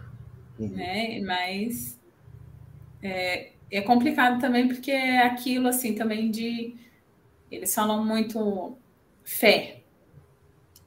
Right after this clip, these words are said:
Speaker 1: Uhum.
Speaker 2: né? Toca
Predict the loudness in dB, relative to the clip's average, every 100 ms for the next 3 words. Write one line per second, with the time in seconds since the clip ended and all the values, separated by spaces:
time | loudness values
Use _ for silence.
0 | _ -10 -4 -4 -4 -8 _ _ _ _
1 | _ _ _ _ -20 -20 _ -2 2 2
2 | 2